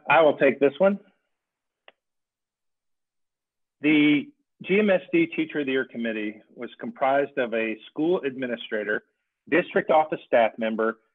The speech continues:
and the two thousand nineteen, two thousand twenty G M S D Teachers of the Year. They met in January to review the Teacher of the Year applications from school level nominees. The committee used the following criteria to select this year's G M S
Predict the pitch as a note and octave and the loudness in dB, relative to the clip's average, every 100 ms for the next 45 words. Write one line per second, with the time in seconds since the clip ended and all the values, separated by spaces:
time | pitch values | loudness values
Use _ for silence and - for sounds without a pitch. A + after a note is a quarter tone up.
0 | _ A#2+ A#2+ A#2 A2 - D#3 D3+ D3 C#3 | _ -6 -2 -2 -2 -2 2 4 4 2
1 | C3+ A#2 G2 A2+ A2 G#2+ B2 C3 - C3 | -2 -10 -8 -2 -2 0 0 -2 -2 -8
2 | A#2 B2+ B2+ - - C3+ A#2+ B2 C3 B2 | -4 0 0 -2 -6 -6 -4 0 0 0
3 | A#2+ - A#2+ A#2 C3 A#2 G#2+ G#2+ G2+ G2+ | -6 -4 -6 -4 -8 -8 -8 -4 -4 -2
4 | F#2+ F2 G2+ G#2+ A#2 A2+ G#2 B2+ C#3 D3+ | -4 -6 -6 -4 -2 -2 -2 -2 0 0
5 | D#3 D#3 B2+ A2+ G#2 A2+ C3+ A#2 A2 B2+ | 0 -2 -4 -2 -2 -2 -2 -2 -4 -8
6 | - A2+ A2+ G#2+ G#2+ G#2+ G#2+ G#2 - C3+ | -4 -4 0 2 2 4 2 2 -2 0
7 | C#3+ D3 C3+ - G2+ - - B2+ A#2 A2 | 0 -6 -16 -10 -10 -10 -4 0 2 0
8 | G#2+ G2+ G2+ F#2 E2 - _ _ _ _ | -4 -4 -6 -12 -14 -18 _ _ _ _
9 | _ _ - A#2+ C#3 E3 F#3 D#3+ D3+ D3 | _ _ -6 -4 2 2 4 4 2 0
10 | C#3 C3+ D#3 D3+ C#3+ C3 C3 A#2+ A#2+ A2+ | 2 2 2 2 0 2 0 2 0 -6
11 | - A2 A2 - C3+ F3 - A2+ G#2+ G2+ | -10 -2 -2 0 0 0 -2 -2 0 -2
12 | - _ _ _ C#3+ C#3 B2+ | -6 _ _ _ 0 2 0